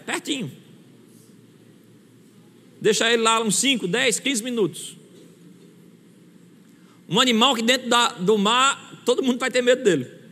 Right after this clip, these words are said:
Mas fora da praia, depois de uma meia hora, qualquer um da gente consegue chegar nele.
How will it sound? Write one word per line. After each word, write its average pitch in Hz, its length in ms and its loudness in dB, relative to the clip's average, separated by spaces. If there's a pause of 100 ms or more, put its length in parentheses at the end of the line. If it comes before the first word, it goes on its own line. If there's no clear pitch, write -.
(640)
Mas 370 200 0
fora 311 200 0
da 269 120 0
praia, 202 260 -2
depois 208 280 4
de 226 60 2
uma 202 100 4
meia 226 220 0
hora, 135 320 -2 (1120)
qualquer - 260 -2
um 262 80 2
da 247 80 0
gente 214 140 0
consegue 220 280 -2
chegar 208 220 0
nele. 214 280 2